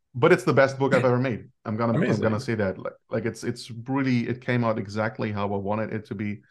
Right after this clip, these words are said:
Speaker 1: and, um, and that tells me, like,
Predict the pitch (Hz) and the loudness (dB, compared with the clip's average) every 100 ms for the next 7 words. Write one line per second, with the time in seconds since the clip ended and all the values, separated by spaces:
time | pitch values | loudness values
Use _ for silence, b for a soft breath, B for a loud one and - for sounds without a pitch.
0 | b b b _ - 98 95 95 95 95 | b b b _ -2 0 0 0 -2 -2
1 | 92 92 92 92 _ _ _ _ _ _ | -2 -4 -8 -12 _ _ _ _ _ _
2 | - 110 104 - - _ _ _ _ _ | -4 -2 -2 -4 -14 _ _ _ _ _
3 | _ - - 127 135 135 143 139 135 131 | _ -20 -6 4 4 6 4 4 4 4
4 | 123 113 | 4 4